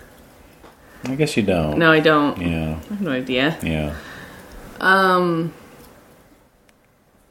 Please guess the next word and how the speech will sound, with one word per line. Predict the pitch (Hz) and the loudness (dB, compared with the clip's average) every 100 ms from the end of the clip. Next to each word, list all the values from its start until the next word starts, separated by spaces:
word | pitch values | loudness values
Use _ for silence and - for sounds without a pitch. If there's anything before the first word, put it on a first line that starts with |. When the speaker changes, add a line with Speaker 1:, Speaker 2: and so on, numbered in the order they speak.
| _ _ _ - _ _ _ _ _ - _ _ _ _ _ _ _ _ - - - - _ _ _ _ - | _ _ _ -20 _ _ _ _ _ -20 _ _ _ _ _ _ _ _ -20 -20 -20 -20 _ _ _ _ 0
Speaker 2:
um, | 262 262 262 262 262 254 | 4 6 6 6 6 2